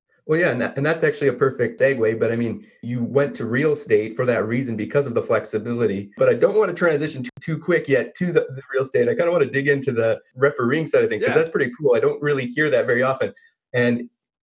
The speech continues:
Speaker 1: I'll, I'll, I'll make this transition pretty quick here, but, like, how did that actually help you? I would imagine that if you're refereeing at that high level,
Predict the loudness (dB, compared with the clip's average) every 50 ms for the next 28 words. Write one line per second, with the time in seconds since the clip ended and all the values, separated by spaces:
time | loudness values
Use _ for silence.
0 | _ _ _ _ _ _ -2 0 2 2 2 2 2 2 0 0 0 -2 -2 -4
1 | -2 0 0 0 2 0 -2 -4 -2 -2 -4 -4 -4 -8 -10 -6 -6 -4 -2 0
2 | -2 0 2 2 2 2 4 2 2 2 0 -6 -18 _ _ 0 0 2 2 0
3 | -4 -14 _ _ _ -2 0 0 0 0 0 0 0 0 0 -2 -2 -2 -4 -4
4 | -2 0 0 0 0 0 -2 -4 -4 -4 -4 -8 -6 -4 -2 0 0 0 0 0
5 | 0 0 0 -2 -2 -4 -2 0 0 0 -2 -2 -4 -2 0 2 0 0 0 -2
6 | 0 0 0 0 0 0 0 0 -2 -2 -2 -4 0 0 2 2 2 0 0 0
7 | 2 0 0 -2 -4